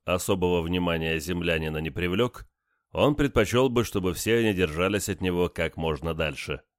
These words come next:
Артем с удивлением обнаружил у себя новую способность замечать мелочи,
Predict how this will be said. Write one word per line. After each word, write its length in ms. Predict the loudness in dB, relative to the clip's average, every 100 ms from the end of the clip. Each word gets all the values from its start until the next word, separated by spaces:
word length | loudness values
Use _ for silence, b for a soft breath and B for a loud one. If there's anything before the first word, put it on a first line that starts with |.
| _ _ _ _ _ _ _ _
Артем 420 | -2 -2 2 2 2
с 100 | 0
удивлением 600 | 2 2 4 2 2 2
обнаружил 520 | 2 2 2 2 0
у 40 |
себя 300 | -2 2 2
новую 320 | 4 2 2 0
способность 720 | -2 -2 -2 0 0 0 -6
замечать 540 | -6 -2 -2 0 0
мелочи, 600 | 2 0 0 0 0 0